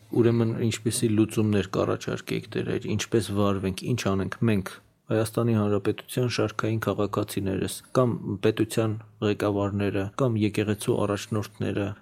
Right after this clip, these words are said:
կամ ընդհանրապես մեր հասարակության զանազան շերտերը, որը ինչ քայլ կարող է անել, ինչպիսի ռեակցիա, ինչպիսի արձագանք կարող է դրսևորել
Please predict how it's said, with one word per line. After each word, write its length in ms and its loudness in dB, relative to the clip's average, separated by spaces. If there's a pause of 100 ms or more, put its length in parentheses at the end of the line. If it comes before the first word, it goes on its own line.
կամ 200 2
ընդհանրապես 560 2
մեր 160 2
հասարակության 640 2
զանազան 500 4
շերտերը, 540 -2 (200)
որը 420 6
ինչ 240 0
քայլ 340 -2
կարող 320 2
է 100 2
անել, 400 2 (180)
ինչպիսի 600 0 (200)
ռեակցիա, 520 0
ինչպիսի 340 -8
արձագանք 680 0
կարող 320 -2
է 60 -4
դրսևորել 680 -2